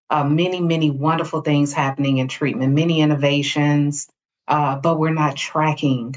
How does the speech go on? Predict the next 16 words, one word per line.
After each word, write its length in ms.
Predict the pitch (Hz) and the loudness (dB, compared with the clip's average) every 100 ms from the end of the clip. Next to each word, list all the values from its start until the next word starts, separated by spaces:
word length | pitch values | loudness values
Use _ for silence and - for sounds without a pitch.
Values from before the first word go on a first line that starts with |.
| - | -4
those 380 | 143 127 127 - | 0 0 0 -2
things. 420 | - 123 110 131 | -2 -2 -2 -2
We're 120 | 143 | 0
not 260 | 143 139 - | 2 0 2
monitoring 800 | 143 151 156 147 - 135 127 127 | 2 2 2 0 -2 -2 -2 -2
those 320 | 120 107 - | -2 -2 -4
things, 320 | - 120 135 | -4 -2 0
and 100 | 135 | 2
we're 100 | 135 | 2
definitely 520 | 135 151 151 151 135 | 2 0 0 0 2
not 240 | 135 131 - | 2 0 -2
speaking 420 | - 151 139 110 | -6 -4 -4 -4
publicly 640 | 107 147 113 104 90 87 - _ _ _ | -4 -4 -4 -6 -8 -10 -14 _ _ _
about 400 | - 143 135 139 | -2 2 2 0
those 320 | 123 117 90 - | 0 -2 -4 -4
things. 640 | 131 104 85 - 110 - | -4 -2 -6 -10 -12 -8